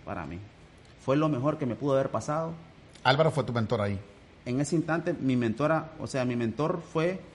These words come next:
Speaker 1: el, el muchacho que me llevó, que era mi amigo Luis Vallecillo, que te dije, porque trabajamos en la misma sucursal.
Speaker 2: Ok.
Speaker 1: No fue, no fue mi men-, mi mentor, este, Álvaro, en esa sucursal.
Speaker 2: Ujú. Está bueno. ¿Quién compró esto? ¿Quién lo compró?
Speaker 1: El productor lo compró.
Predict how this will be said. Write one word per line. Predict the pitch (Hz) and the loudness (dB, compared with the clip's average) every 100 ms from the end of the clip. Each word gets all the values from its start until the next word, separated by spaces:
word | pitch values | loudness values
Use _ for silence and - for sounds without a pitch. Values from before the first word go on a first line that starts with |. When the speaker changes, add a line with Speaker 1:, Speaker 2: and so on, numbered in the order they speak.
| - - - | -20 -20 -8
Speaker 1:
el, | 117 117 113 - | -4 -2 -2 -4
el | 113 | -4
muchacho | 110 110 151 | -4 -4 -4
que | 147 | -2
me | 143 | 0
llevó, | 110 123 131 | 0 -2 -2
que | 113 | 0
era | 120 | 2
mi | 123 | 2
amigo | 123 139 | 2 2
Luis | 113 | 0
Vallecillo, | 117 117 127 135 | 0 -2 -4 -6
que | 107 | -4
te | 104 | -2
dije, | 127 | -4
porque | 139 98 92 | -4 -6 -6
trabajamos | 92 90 101 113 | -6 -6 0 2
en | 117 | 2
la | 117 | 0
misma | |
sucursal. | 113 113 117 104 113 | -4 -8 -6 -6 -6
Speaker 2:
Ok. | 120 101 95 - - | -6 -4 -6 -8 -8
Speaker 1:
No | 110 | -6
fue, | 113 - | -6 -4
no | 117 120 | -4 -2
fue | 127 | 0
mi | 131 | 2
men-, | 123 120 | 2 0
mi | 123 120 | 0 2
mentor, | 110 107 113 | 0 0 -2
este, | 113 - 107 101 98 - - - - - - - - - | -2 -2 -2 0 -4 -8 -16 -20 -10 -8 -8 -14 -20 -12
Álvaro, | - 110 107 135 165 - - - - - | -6 -2 -2 -4 -6 -12 -20 -20 -16 -6
en | 104 | -4
esa | 107 | -4
sucursal. | 117 123 139 135 131 - - | -4 -6 -6 -8 -8 -14 -12
Speaker 2:
Ujú. | 127 113 127 208 - - - - - - - - - - - - - - - - - - - - - - | -6 -4 -4 -8 -18 -20 -20 -20 -20 -20 -20 -20 -20 -20 -14 -14 -14 -16 -18 -18 -20 -20 -18 -18 -14 -10
Está | 117 113 | -4 0
bueno. | 123 143 | 0 0
¿Quién | 131 | -2
compró | 143 147 | -2 -2
esto? | 139 208 - - - - | -2 -6 -10 -20 -20 -8
¿Quién | 147 | -4
lo | 143 | -2
compró? | 135 190 - - 113 | -2 -4 -6 -16 -10
Speaker 1:
El | 104 | -4
productor | 104 101 98 165 | -2 -2 -2 -4
lo | 127 | -4
compró. | 104 101 | -4 -6